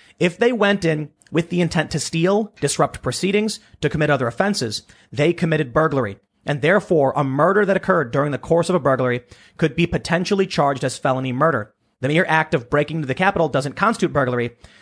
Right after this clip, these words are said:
Uh, pr-, prosecutors would need to prove that they intended to do something criminal once they were inside. Let's say somebody storms the Capitol with the intent to disrupt Congress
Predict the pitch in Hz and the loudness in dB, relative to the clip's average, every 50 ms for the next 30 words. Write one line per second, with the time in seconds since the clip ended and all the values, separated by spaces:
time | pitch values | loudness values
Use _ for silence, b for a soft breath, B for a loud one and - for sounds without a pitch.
0 | b b b b b 117 117 104 85 - - _ - - - - - - 165 190 | b b b b b -2 0 0 0 -2 -6 _ -10 -8 -8 -6 -2 0 0 0
1 | 180 - - 180 165 156 151 127 131 139 131 123 135 160 180 160 - - - - | 0 0 0 2 2 2 2 0 -2 -4 -4 -2 -2 -2 -2 -4 -6 -8 -2 0
2 | - 226 190 156 143 135 131 - 147 143 139 127 117 - - 151 160 160 143 156 | 2 2 4 2 0 -2 -2 -2 -2 -2 -2 -4 -4 -4 -4 -4 -2 -4 -4 -4
3 | 127 147 139 - 143 123 131 123 117 - - 233 220 165 127 117 123 - 131 135 | -4 -4 -2 -2 -4 -4 -6 -8 -2 0 0 2 2 0 -2 -4 -4 -4 -6 -6
4 | 131 - 147 127 117 117 110 107 - 170 147 127 101 90 - _ b b b b | -4 -4 -4 -2 -2 -2 -4 -2 0 0 0 0 -2 -6 -12 _ b b b b
5 | b b b b b b b b b - 208 208 - 269 233 233 - - 233 214 | b b b b b b b b b 0 0 2 2 0 0 0 0 0 0 0
6 | 202 196 196 170 - - - 170 160 165 160 - - - 156 147 139 - 147 143 | 2 0 0 0 0 2 2 2 2 2 0 -2 -2 0 0 0 2 0 0 -2
7 | 139 135 - 139 139 127 117 151 135 117 123 110 - - 120 - - 165 170 175 | -2 0 -2 -2 -4 -2 -2 -4 -4 -4 -6 -6 -4 -6 -6 -4 -2 -2 -2 -2
8 | 156 - 92 - - - | -2 -4 -6 -6 -8 -8